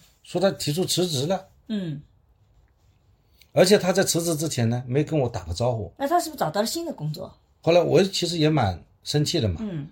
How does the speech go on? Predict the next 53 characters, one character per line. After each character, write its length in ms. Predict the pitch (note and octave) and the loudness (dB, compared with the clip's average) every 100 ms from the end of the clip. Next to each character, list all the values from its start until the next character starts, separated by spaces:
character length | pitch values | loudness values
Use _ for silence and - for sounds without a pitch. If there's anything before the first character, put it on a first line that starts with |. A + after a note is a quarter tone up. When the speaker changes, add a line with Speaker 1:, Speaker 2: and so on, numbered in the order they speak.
| _ | _
Speaker 1:
我 100 | C#3 | -4
说 120 | E3 | 0
你 180 | D#3+ B2 | 2 2
至 160 | G#2+ F3 | 0 -2
少 260 | D3+ C3 | 2 4
我 200 | B2 G2+ | 2 0
帮 120 | F#2+ C#3+ | 0 0
你 80 | |
推 160 | A#2+ D3 | 0 0
荐 180 | D3+ B2+ | 2 2
工 140 | C3+ | 0
作， 120 | C3+ | 0
如 120 | A#2 D3 | 2 2
果 80 | |
你 60 | B2 | 2
要 80 | B2 | 2
离 180 | G#2 B2 | 0 0
开 160 | D3+ | 0
这 140 | D3 C#3 | 0 0
家 80 | |
单 180 | A2 A#2 | 0 0
位， 80 | A#2+ | 0
Speaker 2:
对， 200 | G#2 A#3+ | 2 0
你 80 | G3+ | 2
要 100 | A#3+ | 0
跟 120 | D3 | 2
我 20 | |
打 0 | |
个 0 | |
招 0 | |
呼。 0 | |
Speaker 1:
你 0 | |
要 60 | E3 | 2
提 40 | |
前 100 | F3 G3 | 4 4
跟 60 | |
我 60 | F#3 | 4
打 140 | C#3+ | 4
个 60 | A#2+ | 4
招 180 | D#3 E3 | 4 4
呼 100 | E3+ | 2
嘛， 160 | G#2+ F#2 | 0 -4
Speaker 2:
嗯。 80 | |
Speaker 1:
这 100 | C#3+ | -6
是 60 | C#3 | -4
最 120 | E3+ | -2
基 200 | D3+ F3+ | -2 -2
本 120 | D#3 | -2
的 80 | C3 | -2
常 240 | A#2 - G#2+ | -2 -2 -2
理 120 | G2 | -2
嘛。 120 | F2+ | -2
Speaker 2:
对。 100 | F3 | -4